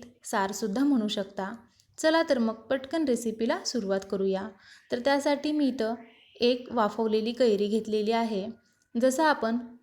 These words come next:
कैरीचं पन्ह बनवताना कैरी वाफवून घेतो, त्याच पद्धतीने आपल्याला कैरी वाफवून घ्यायची आहे.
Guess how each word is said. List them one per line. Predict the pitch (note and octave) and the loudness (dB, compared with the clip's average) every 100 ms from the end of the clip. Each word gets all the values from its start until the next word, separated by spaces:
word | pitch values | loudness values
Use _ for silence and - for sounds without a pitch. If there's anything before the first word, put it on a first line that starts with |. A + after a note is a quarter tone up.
| _ | _
कैरीचं | A#3 A3+ A3 A#3+ | 2 2 2 0
पन्ह | C4 A#3+ G#3+ | 0 0 0
बनवताना | A3 A3+ A#3 A3+ A#3+ | 0 0 0 0 -2
कैरी | B3 A3+ A3+ | 0 0 0
वाफवून | A#3 A3+ G#3+ G#3 | 0 0 0 -4
घेतो, | A3+ A#3+ A#3+ F#3 - - _ _ | 0 -2 -2 -4 -6 -16 _ _
त्याच | - C#4+ D4+ | 0 0 0
पद्धतीने | - G#3 G3 G#3 G#3 | -2 -2 -2 -2 -4
आपल्याला | G3+ G3+ A3 E4+ - - | -2 -2 -2 -4 -10 -4
कैरी | A3+ G#3+ C4 | 0 0 0
वाफवून | C#4 A3+ A3 G#3 G#3 | -2 -2 -4 -4 0
घ्यायची | A3 G#3+ - | 0 0 -4
आहे. | F#3 - | -4 -6